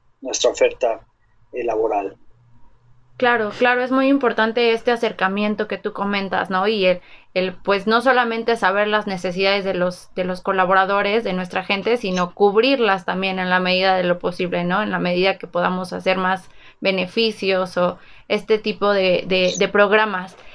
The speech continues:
Speaker 2: Y también parte importante de, de el hacer una, un buen desarrollo de, de profesional de nuestros colaboradores, pues, es formar buenos equipos, ¿no? Buenos equipos de trabajo.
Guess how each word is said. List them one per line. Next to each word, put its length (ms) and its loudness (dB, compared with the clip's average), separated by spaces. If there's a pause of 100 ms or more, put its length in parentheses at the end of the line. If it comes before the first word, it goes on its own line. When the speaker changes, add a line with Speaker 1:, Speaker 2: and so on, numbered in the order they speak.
(160)
Speaker 2:
Y 60 -20
también 380 4
parte 260 2
importante 800 2
de, 320 2
de 640 0 (240)
el 180 2
hacer 480 4
una, 460 2
un 200 2
buen 280 4
desarrollo 840 2
de, 340 0
de 520 0
profesional 800 -2
de 100 -2
nuestros 340 -6
colaboradores, 920 2 (280)
pues, 160 4
es 120 6
formar 360 4
buenos 380 -2
equipos, 520 -8
¿no? 240 2
Buenos 240 0
equipos 380 0
de 100 0
trabajo. 600 0